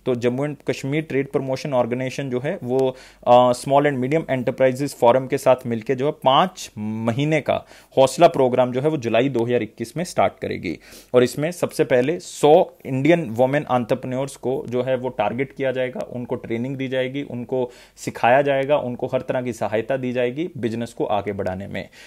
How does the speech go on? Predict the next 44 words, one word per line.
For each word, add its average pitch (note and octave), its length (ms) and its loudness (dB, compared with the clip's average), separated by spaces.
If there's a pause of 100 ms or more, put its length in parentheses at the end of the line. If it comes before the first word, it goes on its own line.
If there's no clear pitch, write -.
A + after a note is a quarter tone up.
(140)
और C3 160 8
जो E3 280 2
हमारे C3 240 2
पास C#3+ 220 -2
मनोज C3+ 200 -2
सिन्हा C3 280 -2
जी C#3 100 -4
हैं, C#3+ 160 -6
लेफ्टिनेंट C3 420 -4
गवर्नर, B2+ 360 0 (100)
वो B2+ 200 2
फाइनेंशियल B2+ 680 -2
एड C3 100 -2
भी C#3+ 120 -2 (120)
प्रोवाइड B2 220 2
करेंगे C3 240 -4
पचास C3+ 680 2
हज़ार B2+ 300 6
यूथ A#2 340 -4
को D3+ 220 -2 (340)
back B2+ 280 6 (140)
to E3+ 100 4
village C3 300 2
program A2 520 0
के G2+ 80 -6
through, F#2+ 240 -10 (180)
ताकि B2 280 -2
वो B2+ 200 -4
अपने B2 320 -6
ट्रेडिशनल B2 500 -6
मेथड्स A#2 400 -8
को A#2+ 120 -10
ना A2 160 -6
छोड़ B2 220 -8
सकें, - 260 -8
अपने A#2+ 220 -12
ट्रेडिशनल A2+ 420 -8
मेथड्स G#2 360 -10
को G3 200 -6 (240)
जारी A2 320 -2
रखें। - 280 -12 (340)
तो, C3 160 4 (120)
अ, B2 180 10
ये C3 220 2